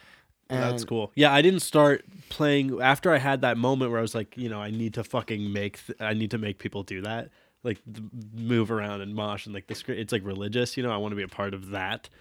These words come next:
Speaker 1: Then is when I started playing piano, really.
Speaker 2: Yeah.
Speaker 1: And I got this, like, shitty Casio keyboard that someone in, like, my fucking church gave to me or something.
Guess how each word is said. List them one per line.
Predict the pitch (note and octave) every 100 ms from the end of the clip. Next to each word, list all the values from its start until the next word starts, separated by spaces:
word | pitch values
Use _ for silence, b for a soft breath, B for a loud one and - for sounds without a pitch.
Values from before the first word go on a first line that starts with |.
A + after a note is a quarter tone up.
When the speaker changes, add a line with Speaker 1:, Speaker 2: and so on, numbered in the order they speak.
| b b b b -
Speaker 1:
Then | B2 C3
is | B2 G#2
when | A2+ G2+
I |
started | G2+ G#2+ F#2+ F#2
playing | A#2 G#2 F#2+
piano, | G2+ G2 F#2+ F#2 -
really. | F#2+ F#2+ F#2+ - -
Speaker 2:
Yeah. | C3+ A2+ - _
Speaker 1:
And | A2
I | A2
got | G#2+ G2+
this, | G2 - -
like, | F#2
shitty | - - G2 F#2
Casio | F#2+ F#2 - F#2
keyboard | - F#2+ F#2 F#2 F2+
that | -
someone | - F#2 F2+ F2+
in, | F2+ F2+
like, | F2+ - _ _ - _ G2+ - -
my | G2+ G#2 G2+
fucking | - G#2 G#2
church | G2+ G#2+ F#2+ -
gave | F#2+ -
to |
me | F2+ B1+
or | C#2
something. | - - - -